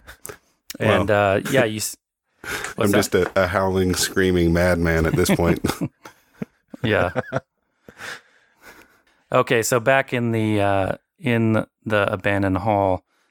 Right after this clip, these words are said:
Speaker 2: the, um, the villagers and the man with the spear have had to retreat, you know, their common enemy being the fire.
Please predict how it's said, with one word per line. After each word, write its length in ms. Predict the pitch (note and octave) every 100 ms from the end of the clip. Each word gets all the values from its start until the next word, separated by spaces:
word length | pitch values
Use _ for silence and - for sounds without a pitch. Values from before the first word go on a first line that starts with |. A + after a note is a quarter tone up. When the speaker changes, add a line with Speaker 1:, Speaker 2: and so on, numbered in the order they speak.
| _ -
Speaker 2:
the, 340 | G#2+ G2+ G2
um, 360 | F#2 F2+ F#2+ - _ _
the 80 | -
villagers 580 | G#2+ C#3 C#3+ A#2+ B2 A2
and 120 | A2
the 60 | G#2+
man 240 | A2+ A2
with 120 | G#2+
the 80 | -
spear 440 | - - A#2 A2+ G#2
have 120 | F#2+
had 180 | A#2 G#2
to 80 | G2
retreat, 500 | - - B2 A2+ - _ _ _ _
you 100 | A2
know, 160 | G#2
their 220 | G2+ G2 G2+ _ _ -
common 320 | A#2 G#2+ G2+
enemy 300 | G2+ G2 F#2+
being 340 | F#2+ G#2 G2
the 80 | F2+
fire. 560 | - A2+ G#2 G2+ F#2